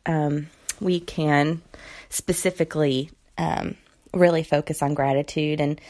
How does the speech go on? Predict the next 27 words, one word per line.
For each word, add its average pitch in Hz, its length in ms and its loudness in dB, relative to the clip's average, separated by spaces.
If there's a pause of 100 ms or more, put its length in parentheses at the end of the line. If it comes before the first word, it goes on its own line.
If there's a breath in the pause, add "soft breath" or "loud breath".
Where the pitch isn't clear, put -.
(380 loud breath)
um, 175 480 0 (300)
I 190 80 0
thought 190 160 4
I 156 100 6
would 160 100 -2
share 151 500 0
a 160 60 -2
few 160 160 -4
things 151 260 -2
that 147 100 0
I'm 147 120 0
thankful 143 300 -4
for 147 440 0
with 165 180 -2
you 165 80 0
guys. 147 560 -2 (480 loud breath)
Um, 156 760 2 (100)
I'm 165 160 -2
really 180 480 2
thankful 160 540 -2
for 151 500 0
my 165 160 -2
family, 139 640 0
which - 560 -2 (340 loud breath)
I 160 100 0
know 147 260 2
is, - 420 -4